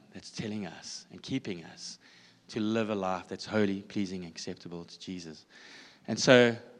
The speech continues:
over two thousand years ago, on this day, the Holy Spirit was poured out onto a bunch of men. And you know what? It didn't just stop there. He continues being poured out. There's many other references throughout the book of Acts. Who's,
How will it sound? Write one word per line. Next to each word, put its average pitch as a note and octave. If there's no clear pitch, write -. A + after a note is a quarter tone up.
over B2+
two F3+
thousand D#3+
years D3
ago, C3
on D3+
this C#3+
day, C#3
the A#2
Holy D#3
Spirit -
was B2
poured C#3
out -
onto D3
a C#3
bunch D3+
of A#2
men. B2
And C3+
you C#3
know E3
what? F3
It C3
didn't D#3+
just -
stop A3+
there. C3
He -
continues F#3
being E3
poured F3
out. F#3
There's D3
many A#3
other G3+
references F#3+
throughout F3+
the F#3
book E3+
of E3
Acts. D3+
Who's, A#3+